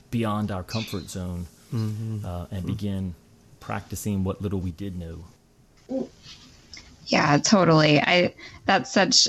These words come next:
Speaker 3: a good word as far as, um, and I, and we kind of are, are hitting the same things, but maybe a little different angle, which is fine. I think,
Speaker 2: Mm-hmm.
Speaker 3: um,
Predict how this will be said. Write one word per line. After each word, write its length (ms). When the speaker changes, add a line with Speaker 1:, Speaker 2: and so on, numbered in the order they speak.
Speaker 3:
a 100
good 180
word 380
as 300
far 220
as, 500
um, 240
and 120
I, 240
and 80
we 100
kind 200
of 120
are, 380
are 120
hitting 460
the 100
same 320
things, 420
but 220
maybe 200
a 100
little 260
different 360
angle, 300
which 160
is 160
fine. 400
I 140
think, 360
Speaker 2:
Mm-hmm. 340
Speaker 3:
um, 420